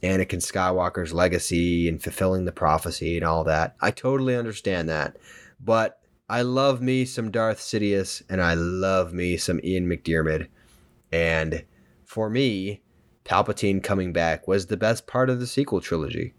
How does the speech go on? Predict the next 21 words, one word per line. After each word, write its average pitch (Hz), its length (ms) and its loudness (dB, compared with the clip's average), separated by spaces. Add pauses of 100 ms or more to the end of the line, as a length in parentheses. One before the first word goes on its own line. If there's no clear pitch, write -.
(580)
And, 92 520 0 (760)
you 98 60 -4
know, 107 320 0 (200)
Palpatine 117 580 0
was 107 180 -2
obsessed - 760 0
with 87 180 -2
immortality 95 960 -2 (120)
and 78 260 -2
living 92 280 0
forever - 580 0
and 69 220 -4
cheating 98 420 2
death. - 560 -2
So, 90 480 0 (840)
to - 120 -6
me, 110 320 -2
it - 80 -6
makes 92 220 -4
perfect - 460 2
sense - 580 -2